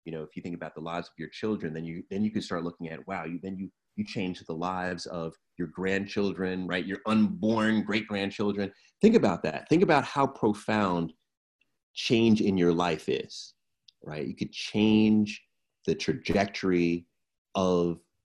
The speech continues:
your lineage based on the sim-, on, on that, just simply change.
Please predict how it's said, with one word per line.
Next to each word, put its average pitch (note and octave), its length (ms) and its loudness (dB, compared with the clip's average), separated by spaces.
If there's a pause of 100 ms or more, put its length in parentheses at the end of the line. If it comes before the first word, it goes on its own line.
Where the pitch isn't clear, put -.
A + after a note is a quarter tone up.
(240)
your F#2 280 0
lineage F2 880 0 (240)
based F2+ 300 0
on D#2+ 180 -4
the D#2+ 180 -6
sim-, - 500 -2
on, F2 200 -2
on F#2 140 -2
that, D#2+ 220 -6
just - 240 -4
simply G2 300 2
change. D2 680 -6